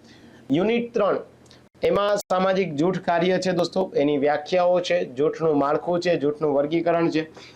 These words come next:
વ્યક્તિગત સમાજ કાર્ય, એમાં બાળકો, આરોગ્ય, મહિલા, દિવ્યાંગ,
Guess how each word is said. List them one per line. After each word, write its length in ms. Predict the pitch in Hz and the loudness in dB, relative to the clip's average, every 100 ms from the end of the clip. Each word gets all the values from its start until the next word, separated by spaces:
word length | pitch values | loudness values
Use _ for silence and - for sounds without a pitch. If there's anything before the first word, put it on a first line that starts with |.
| - - | -10 -2
વ્યક્તિગત 540 | 285 294 254 240 247 | -2 0 0 0 0
સમાજ 320 | 214 202 185 | 0 0 0
કાર્ય, 400 | - 135 117 113 - - - - | -2 -2 -2 -2 -8 -20 -14 -2
એમાં 280 | 143 151 139 | 0 2 0
બાળકો, 500 | 147 165 165 175 185 | 0 0 -2 0 0
આરોગ્ય, 540 | 160 156 160 156 165 | 2 2 0 2 2
મહિલા, 400 | 151 147 143 165 165 - | 4 2 2 2 0 -2
દિવ્યાંગ, 520 | 143 143 160 160 156 | 0 4 4 4 2